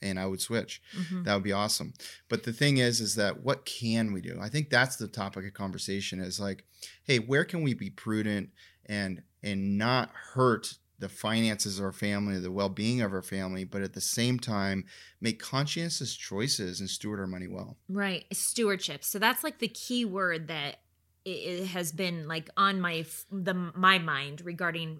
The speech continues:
Speaker 2: what I purchase. This concept of stewardship, which we all should know is a biblical teaching.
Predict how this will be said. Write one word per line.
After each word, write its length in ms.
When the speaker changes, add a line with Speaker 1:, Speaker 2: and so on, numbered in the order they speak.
Speaker 2:
what 240
I 120
purchase. 680
This 380
concept 440
of 120
stewardship, 640
which 200
we 240
all 200
should 260
know 220
is 160
a 60
biblical 600
teaching. 600